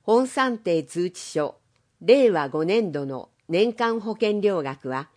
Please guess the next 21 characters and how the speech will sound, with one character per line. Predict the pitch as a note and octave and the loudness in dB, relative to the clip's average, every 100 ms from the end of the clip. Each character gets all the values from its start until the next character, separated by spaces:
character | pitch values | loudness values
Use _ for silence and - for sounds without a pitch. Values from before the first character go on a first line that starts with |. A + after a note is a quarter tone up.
| _ _ _ _ _ _ - | _ _ _ _ _ _ 0
令 | G3 C4+ A3 | 4 6 4
和 | D#3 | 2
五 | C3+ D3 | -4 -6
年 | D3+ E3+ E3 - _ _ _ _ | -4 -4 -6 -10 _ _ _ _
七 | - - B3 B3+ | -20 -10 -4 -2
月 | A#3 A3+ G3 | -2 -6 -8
初 | G#3+ F#3+ | -4 -2
旬 | G3+ A#3 G#3 | -2 -2 -4
に | F#3+ | -6
送 | G3+ F#3+ | -4 -4
付 | F#3 F3+ | -4 -4
予 | F3 | -4
定 | E3 C3+ B2 | -4 -6 -8
で | B2 | -10
す。 | - - _ _ _ _ _ _ _ _ _ _ _ _ _ _ | -12 -20 _ _ _ _ _ _ _ _ _ _ _ _ _ _
問 | - G#3+ B3 | 0 2 4
い | B3 | 2
合 | A3 | 0
わ | G3 | -4
せ | - | -8
先、 | D#3+ D3 - - A#2+ | -14 -14 -16 -16 -16